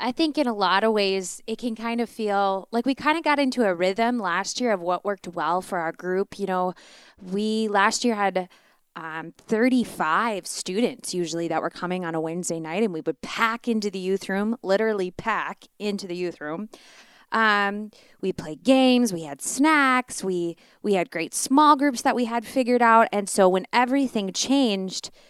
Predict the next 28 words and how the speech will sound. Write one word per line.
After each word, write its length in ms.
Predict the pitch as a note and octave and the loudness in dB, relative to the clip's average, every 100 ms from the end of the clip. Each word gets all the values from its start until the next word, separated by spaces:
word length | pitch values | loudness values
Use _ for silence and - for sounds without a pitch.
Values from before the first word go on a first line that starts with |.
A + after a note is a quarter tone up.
| _ _ - | _ _ -2
in 100 | A#3+ | 0
a 60 | |
lot 160 | A3+ A3 | 2 4
of 60 | |
ways, 180 | B3 A3 | 4 2
it 80 | G3 | -2
felt 220 | - G3 | 0 2
like 140 | F#3+ A3+ | 2 -2
it 60 | |
was 100 | F3 | -2
stacked 340 | - F#3 F3+ - | -2 -2 -2 -2
against 340 | F#3 E3+ - | -2 -2 -4
us, 260 | D3 D3+ - | -8 -6 -6
um, 240 | - F#3+ F#3 | -2 -2 -2
because 360 | G#3 A#3+ A3+ | -2 4 4
of 120 | G#3+ G#3+ | 4 0
everything 520 | G#3+ B3+ C#4+ C#4+ C#4+ B3+ | 2 4 4 2 2 0
we 140 | G#3+ | 0
thought 460 | F#3+ B3+ C4+ B3 - | 0 6 6 6 2
that 280 | F#3 - - _ | 0 -2 -6 _
we 120 | - G#3+ | -4 -2
used 340 | G#3 A3 G#3+ | 2 2 2
to 100 | - | 0
build 360 | F#3+ F#3+ F#3+ - | 4 6 4 0
community, 640 | A3 G3 G3+ A3 D4+ E4 E4+ - - - - | -4 -2 0 4 4 4 -2 -14 -20 -18 -8
like 360 | D#3 D#3+ - - | -4 -4 -6 -2
games 720 | G3+ C#4+ A#3+ G3+ F3 E3+ D#3 | 4 6 4 2 -2 -4 -6
and, 260 | E3+ E3+ | -8 -8